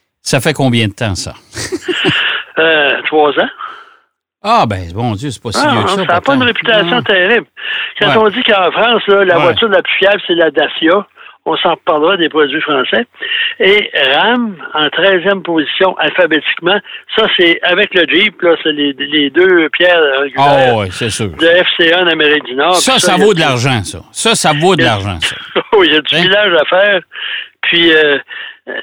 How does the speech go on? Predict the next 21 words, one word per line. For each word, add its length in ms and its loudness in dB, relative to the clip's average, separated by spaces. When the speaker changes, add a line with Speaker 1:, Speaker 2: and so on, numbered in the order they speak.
Speaker 2:
ensuite, 600 0
euh, 280 2
<clears throat> 140 -4
il 80 -2
y 40 2
a 40 2
bien 200 0
des 80 -2
modèles 340 2
là-dedans 320 0
qui 180 -8
pourraient 340 0
être 120 -6
exportés 480 -4
vers 160 2
l'Europe 420 0
ou 60 0
être 140 -2
modifiés. 580 -4
Speaker 1:
Ouais. 180 0
Speaker 2:
Euh, 760 0